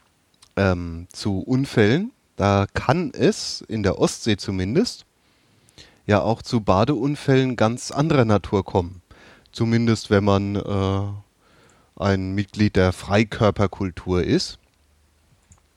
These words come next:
und gerne mal nackt, äh, im Meer badet.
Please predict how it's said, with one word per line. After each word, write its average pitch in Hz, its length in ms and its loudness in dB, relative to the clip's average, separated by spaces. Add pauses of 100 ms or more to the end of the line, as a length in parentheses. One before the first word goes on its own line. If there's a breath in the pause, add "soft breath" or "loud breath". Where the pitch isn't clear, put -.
(360)
und 104 220 -4
gerne 101 240 4
mal 90 220 2
nackt, 110 300 -2 (180)
äh, 95 300 0
im 92 140 -6
Meer 107 160 4
badet. 98 520 0